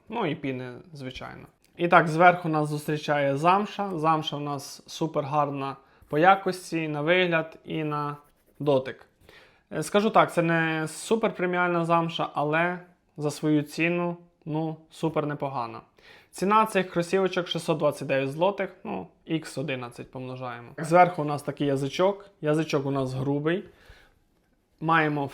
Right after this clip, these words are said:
Flight і значочок Jordan, він у нас вишитий.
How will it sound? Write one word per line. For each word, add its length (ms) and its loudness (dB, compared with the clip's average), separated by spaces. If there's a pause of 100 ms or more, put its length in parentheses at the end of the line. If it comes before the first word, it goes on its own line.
Flight 400 4
і 260 -2
значочок 420 0
Jordan, 440 4
він 120 -4
у 100 -4
нас 260 -8
вишитий. 640 -2